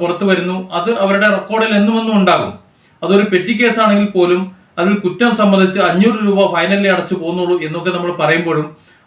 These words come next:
ആ ക്രൈം ചെയ്തു എന്ന് അവന്റെ ജീവനുള്ള കാലത്തോളം, ഇവിടെ ജീവിക്കുന്നിടത്തോളം കാലം അവന്റെ റെക്കോർഡിൽ ഉണ്ടാകും എന്നത് ഈ എസ് എഫ് ഐ കുട്ടികളെ ആരാണ് പറഞ്ഞ് മനസ്സിലാക്കി കൊടുക്കുന്നത് എന്ന് മനസ്സിലാകുന്നില്ല. ഒരു രാജ്യത്തിന്റെ പ്രഥമ പൗരൻ,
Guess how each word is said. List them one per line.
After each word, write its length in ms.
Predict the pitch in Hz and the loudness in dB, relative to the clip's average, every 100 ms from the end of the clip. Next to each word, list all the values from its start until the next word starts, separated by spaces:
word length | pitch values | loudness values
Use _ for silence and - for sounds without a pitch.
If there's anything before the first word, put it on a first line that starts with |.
| 147 | 0
ആ 20 | 190 214 | 0 0
ക്രൈം 260 | 196 185 226 220 | 0 2 2 2
ചെയ്തു 300 | 208 202 226 220 180 170 | 2 2 2 2 2 2
എന്ന് 200 | 170 202 - - _ - 147 | 0 -2 -4 -14 _ -6 0
അവന്റെ 240 | 180 208 220 | 2 4 2
ജീവനുള്ള 420 | 180 214 240 233 226 202 | 0 2 2 2 2 2
കാലത്തോളം, 460 | 190 185 165 117 - 143 | 2 2 0 0 -4 -6
ഇവിടെ 180 | 180 180 | -2 0
ജീവിക്കുന്നിടത്തോളം 680 | 190 190 190 202 - 196 185 165 | 2 2 2 0 2 0 2 2
കാലം 240 | 165 180 - | 0 -2 -4
അവന്റെ 220 | 156 175 165 | -4 -2 -2
റെക്കോർഡിൽ 400 | 151 175 180 185 151 | -2 0 2 2 0
ഉണ്ടാകും 420 | 156 170 170 185 160 | 0 2 2 -2 -6
എന്നത് 260 | 156 156 160 165 - _ _ 170 | -8 -6 -6 -8 -16 _ _ 0
ഈ 20 | 202 | 2
എസ് 140 | 170 202 | 2 0
എഫ് 120 | 202 | 0
ഐ 40 | 208 196 | 0 -2
കുട്ടികളെ 380 | 160 165 170 165 - 147 | -4 -2 -2 -2 -4 0
ആരാണ് 360 | 170 196 208 180 170 | 2 2 2 0 -2
പറഞ്ഞ് 200 | 156 165 | -4 -6
മനസ്സിലാക്കി 420 | 143 127 160 151 151 | -6 -6 -6 -6 -10
കൊടുക്കുന്നത് 400 | 123 147 143 143 127 | -10 -10 -10 -10 -10
എന്ന് 120 | 131 | -8
മനസ്സിലാകുന്നില്ല. 540 | 117 117 123 104 98 - _ _ _ _ _ - 180 | -8 -4 -4 -4 -6 -14 _ _ _ _ _ 0 2
ഒരു 100 | 233 208 | 4 2
രാജ്യത്തിന്റെ 520 | 185 202 226 208 190 185 | 2 0 -2 0 0 0
പ്രഥമ 300 | 175 190 196 170 | 0 2 2 0
പൗരൻ, 300 | 143 110 | -2 -4